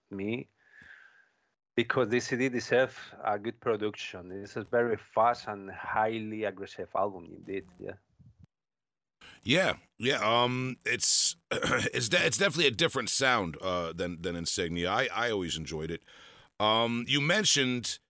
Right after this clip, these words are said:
Speaker 2: uh, that this is the longest running lineup with the exception of, of, um, a, a drummer. The next question I have is that, um,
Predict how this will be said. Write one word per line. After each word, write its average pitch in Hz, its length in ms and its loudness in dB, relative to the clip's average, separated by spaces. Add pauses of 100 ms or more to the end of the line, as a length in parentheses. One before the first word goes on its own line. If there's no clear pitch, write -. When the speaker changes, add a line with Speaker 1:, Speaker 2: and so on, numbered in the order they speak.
(520)
Speaker 2:
uh, 113 280 4
that 120 160 0
this 113 120 4
is 131 120 0
the 131 100 2
longest 135 460 2
running 131 300 2
lineup 127 580 4
with 104 100 -6
the 110 120 -4
exception 117 500 0
of, 101 240 0
of, 104 200 0
um, 98 400 0
a, 95 240 -4
a 98 40 -4
drummer. 104 580 0 (720)
The 123 140 -2
next 180 280 0
question 156 360 4
I 131 80 4
have 151 340 2
is 120 320 0
that, 120 420 2
um, 107 840 -2